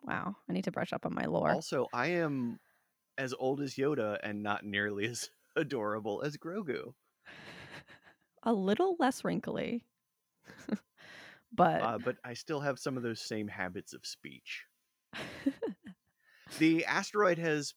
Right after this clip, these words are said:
Speaker 2: proven to not have much in the way of technological resources. We are, uh, surrounded by all kinds of, uh, strange animals. As we discussed last week, we've been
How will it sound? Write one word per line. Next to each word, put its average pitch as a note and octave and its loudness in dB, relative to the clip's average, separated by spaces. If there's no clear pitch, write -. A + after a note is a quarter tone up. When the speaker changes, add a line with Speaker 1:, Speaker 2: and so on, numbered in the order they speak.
Speaker 2:
proven D#3 4
to C#3+ 0
not D3 2
have D3+ -2
much D3 -2
in C3 -2
the C3+ 0
way C3+ 2
of B2 0
technological D3 2
resources. B2+ -2
We G2+ -4
are, G#2 -2
uh, E2+ -6
surrounded A#2 -2
by A2 6
all A2 4
kinds A2 -4
of, G#2+ -2
uh, G2+ 2
strange B2 0
animals. G#2+ -4
As G#2+ -4
we A2 0
discussed G#2+ -2
last G#2+ 0
week, A2 -2
we've A2+ -6
been G#2 -6